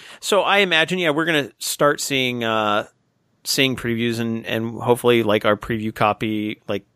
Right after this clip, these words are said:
preview copies of, of the new Psychic Awakening books will be rolling out. I'm looking forward to, hopefully, my local store, uh, Pulp Fiction. Uh, they announced that they're going to be doing limited store hours and,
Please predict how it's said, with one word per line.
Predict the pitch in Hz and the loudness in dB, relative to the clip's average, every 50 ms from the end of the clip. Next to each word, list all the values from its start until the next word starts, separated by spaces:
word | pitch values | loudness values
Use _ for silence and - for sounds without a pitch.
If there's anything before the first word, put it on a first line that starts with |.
| _ - - - - | _ -20 -20 -8 0
preview | - 190 175 165 160 | 2 4 4 4 2
copies | - - 147 143 - 139 123 | 2 2 2 2 2 -2 -6
of, | 123 110 - - | -8 -8 -8 -4
of | - 135 120 117 | -2 -2 -2 -2
the | 123 120 | -2 -4
new | 123 117 | -2 -2
Psychic | - - 107 104 - - - - | -2 -2 -2 -4 -4 -8 -4 -2
Awakening | 113 110 107 104 107 104 104 104 | 0 0 0 -2 -6 -6 -2 0
books | 104 104 98 - - | 0 0 0 0 -4
will | 110 | -4
be | 107 104 | -2 -2
rolling | 107 104 104 104 101 104 | 0 0 0 0 0 0
out. | 98 110 - - - - - - - | -2 -2 -4 -6 -14 -14 -14 -6 -2
I'm | 165 175 196 233 233 | 2 4 4 4 4
looking | 226 226 202 - 220 208 | 4 2 2 2 0 -2
forward | 185 - 202 190 190 185 - | -2 0 2 4 4 4 2
to, | - - 175 156 143 | 0 0 0 2 4
hopefully, | 165 185 185 - 208 190 185 | 2 2 2 2 0 0 2
my | 175 160 156 | 0 0 0
local | 156 151 156 156 - 175 | 0 0 0 0 0 -4
store, | 156 - - - 160 143 143 120 | -4 -4 -2 0 0 0 2 0
uh, | 143 127 120 | 0 -2 -2
Pulp | - - 175 175 - | -2 -4 -6 -4 -4
Fiction. | 156 151 - - 160 156 165 160 - _ _ _ _ _ _ _ - - | -6 -4 -2 0 0 0 -2 -4 -10 _ _ _ _ _ _ _ -8 -4
Uh, | 113 117 113 | -2 -2 0
they | 110 123 135 143 | 2 4 4 4
announced | 147 147 147 147 143 - | 6 4 4 2 0 -2
that | 139 127 | 0 2
they're | 135 127 131 | 2 4 4
going | 135 139 135 | 4 2 2
to | 131 | 2
be | 131 127 | 0 0
doing | 131 131 127 123 | 0 0 0 0
limited | 127 123 123 127 127 127 123 | 0 0 0 -2 -2 -4 -4
store | - - 131 123 120 | -2 0 2 4 4
hours | 127 123 123 123 123 120 120 120 117 - - 120 | 6 6 6 6 4 4 2 -2 -4 -6 -6 -6
and, | 110 110 113 113 107 | -4 -4 -4 -4 -6